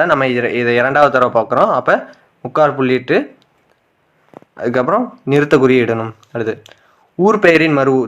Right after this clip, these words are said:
திருச்சிராப்பள்ளி என்றால் திருவே-, திருச்சி, திருச்சி தான் திருச்சிராப்பள்ளி அப்படின்னு சொல்லுவோம். நாகப்பட்டினம் நாகை அப்படின்னு சொல்லுவோம், ஞாபகம் வச்சுங்க. அடுத்து, தேவக்கோட்டை, தேவக்கோட்டை அப்படிங்கிறத தே ஓட்டை, தே ஓட்டை அப்படின்னு சொல்லுவோம்.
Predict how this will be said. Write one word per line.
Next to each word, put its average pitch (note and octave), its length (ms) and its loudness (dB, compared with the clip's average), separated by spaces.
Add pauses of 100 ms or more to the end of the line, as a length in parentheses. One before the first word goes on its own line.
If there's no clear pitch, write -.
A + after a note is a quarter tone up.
(100)
திருச்சிராப்பள்ளி D#3 640 2
என்றால் C3 260 0 (380)
திருவே-, D3 520 2 (100)
திருச்சி, D#3+ 600 -2 (180)
திருச்சி C3 380 0
தான் F#3 220 2
திருச்சிராப்பள்ளி C3 580 -2
அப்படின்னு A2+ 280 -4 (100)
சொல்லுவோம். A2+ 320 -6 (720)
நாகப்பட்டினம் E3 600 -2 (180)
நாகை C#3 320 0
அப்படின்னு A#2 340 -4
சொல்லுவோம், A#2+ 280 -4 (1120)
ஞாபகம் B2+ 220 2
வச்சுங்க. B2 300 -2 (140)
அடுத்து, C3+ 220 0 (220)
தேவக்கோட்டை, C#3 580 0 (240)
தேவக்கோட்டை C3 520 0
அப்படிங்கிறத A2+ 360 -4 (260)
தே D#3 140 4 (280)
ஓட்டை, B2+ 320 2 (640)
தே D3 120 4 (520)
ஓட்டை C3 340 0
அப்படின்னு A#2 300 -4 (200)
சொல்லுவோம். A#2 360 -2